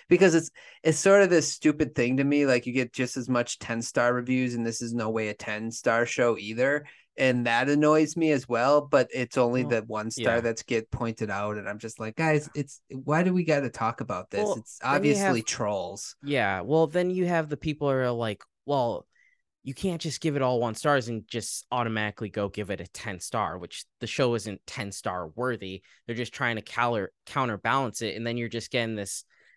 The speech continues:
Speaker 2: mix of, like, okay, we don't know where this show is, like, evening out at all. Like,
Speaker 1: Right,
Speaker 2: it's just kind of
Speaker 1: correct.
Speaker 2: up in the air. <laughs> So
Speaker 1: Yeah.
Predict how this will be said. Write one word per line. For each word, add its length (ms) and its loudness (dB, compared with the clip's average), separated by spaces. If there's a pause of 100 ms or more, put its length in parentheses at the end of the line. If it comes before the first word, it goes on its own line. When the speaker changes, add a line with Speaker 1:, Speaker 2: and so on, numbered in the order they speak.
Speaker 2:
mix 260 -4
of, 160 -4
like, 240 0
okay, 300 -2
we 120 -4
don't 220 -2
know 140 -2
where 200 -2
this 140 -6
show 300 -4
is, 120 -4
like, 160 -6 (100)
evening 420 -10
out 240 -4
at 180 -10
all. 300 -6 (160)
Like, 140 0
Speaker 1:
Right, 100 2
Speaker 2:
it's 100 -4
just 180 -10
kind 160 0
of 60 4
Speaker 1:
correct. 220 -12
Speaker 2:
up 200 -8
in 120 -2
the 160 -6
air. 300 -12
<laughs> 60 -20
So 200 -6
Speaker 1:
Yeah. 200 0